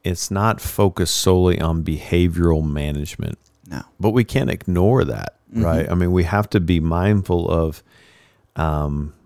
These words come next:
Speaker 1: what am I consuming? What am I listening to? What am I hearing? What am I seeing? Um, what am I allowing into my brain? We'll talk more about that as we go through this, but,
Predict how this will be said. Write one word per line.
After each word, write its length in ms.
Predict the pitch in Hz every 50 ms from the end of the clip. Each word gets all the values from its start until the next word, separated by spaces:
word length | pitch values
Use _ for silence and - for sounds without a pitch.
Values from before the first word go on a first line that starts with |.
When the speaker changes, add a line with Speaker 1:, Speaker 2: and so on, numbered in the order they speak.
| _ -
Speaker 1:
what 220 | - 78 85 95
am 160 | 104 113 117 110
I 160 | 104 107 107
consuming? 960 | 104 - 101 98 90 - - - - 92 90 85 85 82 82 85 85 82 80 - - -
What 120 | - 85
am 120 | 92 92 95
I 80 | 101 107
listening 580 | 104 92 90 85 - - - 80 80 78 78
to? 300 | - - - 80 78 76
What 200 | 73 78 87 92
am 140 | 98 98 98
I 140 | 101 95 90
hearing? 540 | 85 - - 87 82 82 78 78 78 80 80
What 140 | 85 92
am 120 | 95 101 101
I 100 | 98 98
seeing? 560 | 92 - - - 95 87 85 82 82 80 - - _ - - - - _ _ _ _ _ -
Um, 580 | 95 82 78 73 71 71 71 73 73 71 - -
what 160 | - 90 90
am 140 | 95 101 107
I 80 | 110 107
allowing 480 | 98 87 85 87 90 87 90 90 87
into 280 | 82 85 85 80 - -
my 200 | 82 78 76 73
brain? 320 | 71 - 82 80 78 78
We'll 80 | 82 92
talk 240 | - - 80 - -
more 220 | 80 82 80 82
about 340 | 78 73 76 73 71 - _
that 320 | - 82 76 71 69 - -
as 120 | - 85
we 120 | 80 78 76
go 200 | - 78 76 73
through 240 | - - 87 82 78
this, 240 | 76 73 69 -
but, 260 | - - - 80 -